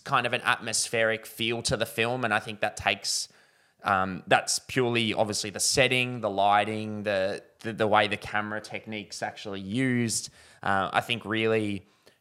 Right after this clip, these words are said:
kind of brought this atmospheric vibe, which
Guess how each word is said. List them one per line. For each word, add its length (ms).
kind 200
of 140
brought 260
this 220
atmospheric 880
vibe, 640
which 520